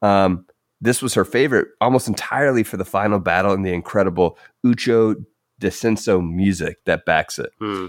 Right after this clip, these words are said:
Speaker 1: Even though I can't hear it now without seeing kamikaze trains and sweeping purple rays of death in my mind's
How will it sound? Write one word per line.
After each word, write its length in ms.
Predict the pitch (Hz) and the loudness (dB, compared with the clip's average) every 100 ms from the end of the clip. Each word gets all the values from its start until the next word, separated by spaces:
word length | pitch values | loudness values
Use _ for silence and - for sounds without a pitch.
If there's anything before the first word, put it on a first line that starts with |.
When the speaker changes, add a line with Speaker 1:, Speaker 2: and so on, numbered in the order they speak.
| - | -4
Speaker 1:
Even 180 | 131 139 | 0 2
though 100 | 131 | 2
I 60 | 117 | 2
can't 260 | - 127 - | -2 -4 -2
hear 240 | 120 123 | 0 0
it 80 | - | 2
now 220 | 120 120 | 2 2
without 260 | 117 98 - | 2 0 0
seeing 260 | - 104 98 | 0 0 0
kamikaze 580 | 104 98 - 101 107 101 | 0 0 0 -2 -2 -2
trains 340 | 113 110 104 | 0 2 0
and 100 | 92 | -6
sweeping 340 | - 107 113 | -4 -6 -4
purple 300 | 107 104 101 | -2 -2 0
rays 220 | 98 101 95 | 2 0 -2
of 100 | 85 | -2
death 300 | 90 98 107 | 2 2 0
in 80 | 101 | -6
my 120 | 95 | -4
mind's 360 | 90 92 95 | 0 0 -2